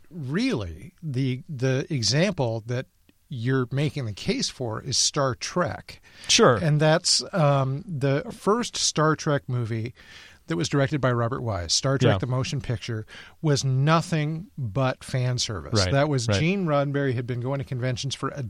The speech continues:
Speaker 1: decade, having smoke blown up his ass by fans who treated him like a prophet. And he gave them exactly what they asked for,
Speaker 2: Right.
Speaker 1: and it's motionless.
Speaker 2: Yeah.
Speaker 1: It's dead on the screen.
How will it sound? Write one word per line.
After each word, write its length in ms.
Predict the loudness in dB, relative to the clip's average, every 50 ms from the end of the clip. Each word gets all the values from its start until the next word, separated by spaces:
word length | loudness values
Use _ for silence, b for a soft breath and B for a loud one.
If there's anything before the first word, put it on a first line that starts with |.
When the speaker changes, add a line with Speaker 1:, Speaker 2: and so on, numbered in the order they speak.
| -10 _
Speaker 1:
decade, 520 | 0 2 2 2 0 -2 -4 -4 -4 -6 -4
having 280 | -4 -4 -4 -4 -4
smoke 380 | -2 -2 -2 0 0 0 -2 -2 -4
blown 280 | -6 -4 -4 -2 -2
up 140 | -4 -4 -4
his 120 | -4 -4
ass 240 | -2 -2 -2 -2 -4
by 160 | -4 -4 -6
fans 420 | -6 -6 -6 -6 -4 -4 -4 -4 -4
who 200 | -4 -4 -4 -4 -6
treated 400 | -8 -8 -6 -4 -4 -4 -4 -6
him 140 | -6 -6
like 220 | -6 -6 -6 -6 -8
a 40 | -12
prophet. 600 | -14 -12 -8 -4 -4 -4 -6 -8 -14 -20 -20 -18 B B B B B B B B B -6
And 100 | -4 -4
he 60 | -4
gave 340 | -2 -2 0 0 0 0 -2
them 140 | -2 -4
exactly 560 | -4 -4 -6 -6 -4 -2 -2 -2 -4 -4 -4 -4
what 160 | -4 -4 -4
they 180 | -4 -4 -4
asked 280 | -4 -4 -4 -6 -8 -10
for, 300 | -10 -8 -6 -6 -4 -2
Speaker 2:
Right. 160 | 0 0 2 2
Speaker 1:
and 80 | 0
it's 180 | -2 -6 -8 -12 -14 _ _ _ -14 -10
motionless. 880 | -8 -6 -4 -2 -2 -2 -2 -4 -6 -8 -10 -12 -8 -4 -4 -4 -4 B B B B B B B -2
Speaker 2:
Yeah. 200 | 2 2 4 4
Speaker 1:
It's 280 | 2 0 -2 -4 -6 -8 -8 -12 -18 -16 -14 -14 -14 -14 -16 -16 -16 -14 -12 -12 -6
dead 300 | -2 -2 0 0 0 -2
on 140 | -2 -4 -4
the 80 | -4 -4
screen. 360 | -4 -4 -4 -4 -6 -6